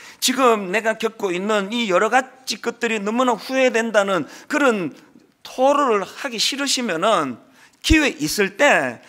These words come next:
우리를 살펴야 돼요. 나 이렇게 살아도 되는지, 시간을 이렇게 낭비해도 되는지. 제가 이번에 미국에 가서 이십 대 초반에 대학 다닐 때 친구들을 몇 명을 만났더니요,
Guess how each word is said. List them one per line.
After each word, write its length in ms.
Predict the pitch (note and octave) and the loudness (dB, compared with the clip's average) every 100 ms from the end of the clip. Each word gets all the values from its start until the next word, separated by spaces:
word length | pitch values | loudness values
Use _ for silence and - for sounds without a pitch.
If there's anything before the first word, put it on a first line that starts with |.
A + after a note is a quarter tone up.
| - - | -20 -6
우리를 360 | G3 D#4 C4 F3+ | 0 0 0 -4
살펴야 520 | - D#4+ - F3 C3+ | -4 -4 -4 -6 -4
돼요. 300 | A#2+ A2+ G#2 _ _ | -6 -8 -10 _ _
나 140 | A3 A#3 | -4 -2
이렇게 280 | C#4 C4 | -2 -2
살아도 380 | A3 A#3 G#3 D#3 | -4 -4 -4 -6
되는지, 580 | B2+ B2+ F#3 F#3+ C3+ - _ _ - - | -6 -4 -4 -4 -8 -14 _ _ -20 -4
시간을 400 | - A#3+ C4+ B3+ | -2 2 2 0
이렇게 200 | G#3+ G3 | -2 -2
낭비해도 540 | D#3 G3+ A#3+ G#3+ G3 | 0 0 0 -2 -2
되는지. 640 | C3 C3 F#3 A#3 D#3 G#2 _ _ _ _ _ _ _ _ | -6 -4 -4 -2 -4 -8 _ _ _ _ _ _ _ _
제가 180 | C4 C4 | 0 2
이번에 600 | A#3 G#3 B3+ A#3 F3+ C#3+ - - | 2 2 4 4 2 0 -10 -6
미국에 440 | G#3 A#3 A3+ F#3+ | -2 0 0 0
가서 640 | D#3 D3+ A3+ G3 C3 - _ _ _ _ _ _ _ _ _ - | 0 0 2 2 0 -8 _ _ _ _ _ _ _ _ _ 0
이십 340 | B3+ C#4 C#4 | 0 2 -2
대 80 | A#3+ | -4
초반에 480 | - G#3 B3 A#3+ F#3+ | -6 0 2 2 -2
대학 320 | G#3+ C4+ C4 | 2 2 2
다닐 300 | B3 A#3 G3 | 0 -2 -4
때 160 | F#3 F3 | -4 -4
친구들을 640 | - C#4+ B3 G3 E3+ D#3 | -4 -4 -4 -4 -2 -2
몇 180 | C#3+ F3 | -2 -4
명을 420 | G#3 G3+ E3+ C3 - - | -4 -2 -2 -2 -8 -8
만났더니요, 920 | E3 G#3 F#3 - C#3 B2+ C3+ A2+ | -6 -4 -6 -6 -8 -6 -6 -8